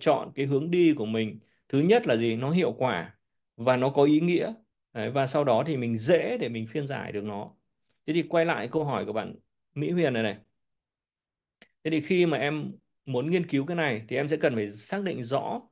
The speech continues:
xem là cái vấn đề nghiên cứu của mình là cái gì. Vấn đề nghiên cứu của em đây là C R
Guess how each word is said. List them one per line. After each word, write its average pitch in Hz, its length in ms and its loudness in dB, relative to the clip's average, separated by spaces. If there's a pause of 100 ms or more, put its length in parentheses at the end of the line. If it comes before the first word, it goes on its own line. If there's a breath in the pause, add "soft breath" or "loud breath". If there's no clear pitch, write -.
(320)
xem 156 300 -2
là 120 100 -4
cái 120 160 -6
vấn 123 260 0
đề 208 100 4
nghiên 160 120 0
cứu 139 180 -2
của 170 80 -4
mình 117 180 -2
là 107 140 -4
cái 123 100 -6
gì. 113 240 -4 (800)
Vấn 147 120 0
đề 196 100 4
nghiên 175 140 0
cứu 156 160 2
của 170 80 0
em 156 180 2
đây 151 120 4
là 135 120 2
C 120 40 -2
R 170 280 0